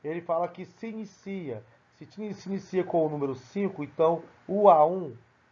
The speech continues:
né, o primeiro termo, ele é cinco. Quer saber o quinquagésimo primeiro termo da sequência. Então, eu sei que é uma sequência que tem quantos termos? Cinquenta e um termos. Então, N é igual a cinquenta e um.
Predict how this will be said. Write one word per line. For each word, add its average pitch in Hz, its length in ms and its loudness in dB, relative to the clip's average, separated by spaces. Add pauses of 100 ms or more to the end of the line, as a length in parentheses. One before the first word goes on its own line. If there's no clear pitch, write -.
(180)
né, 135 100 -6
o 123 40 -6
primeiro 143 320 -10
termo, 139 500 -6 (680)
ele 147 240 -4
é 175 280 2 (200)
cinco. 151 380 -12 (640)
Quer 147 120 -6
saber 170 260 -2
o 175 80 -2
quinquagésimo 175 760 2
primeiro 175 260 -10
termo 165 220 -12
da 165 100 -12
sequência. 165 720 -12 (500)
Então, 175 260 2
eu 175 40 0
sei 180 120 -2
que 175 80 -6
é - 20 -2
uma 175 100 6
sequência 180 560 -4
que - 80 -18
tem 175 220 -4
quantos 180 280 -4
termos? 131 460 -2 (720)
Cinquenta 165 420 -6
e 185 40 0
um 190 100 -4
termos. 151 320 -6
Então, 143 180 -2
N 147 100 -4
é - 20 -4
igual 147 140 0
a 147 40 2
cinquenta 160 420 -8
e 190 60 0
um. 196 200 -6